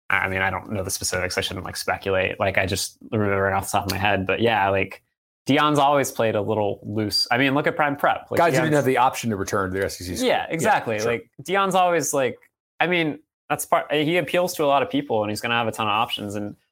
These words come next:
Speaker 1: sometimes, like, Deion Sanders being who he is can take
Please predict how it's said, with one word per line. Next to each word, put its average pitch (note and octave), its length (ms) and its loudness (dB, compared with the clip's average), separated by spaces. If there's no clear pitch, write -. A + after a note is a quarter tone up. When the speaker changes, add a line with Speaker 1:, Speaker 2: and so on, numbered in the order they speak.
Speaker 1:
sometimes, B2+ 540 0
like, A#2 200 2
Deion A2+ 260 2
Sanders A2+ 300 2
being A2 180 2
who A#2 120 2
he G#2+ 100 4
is G#2+ 240 2
can G#2+ 360 -2
take - 400 -2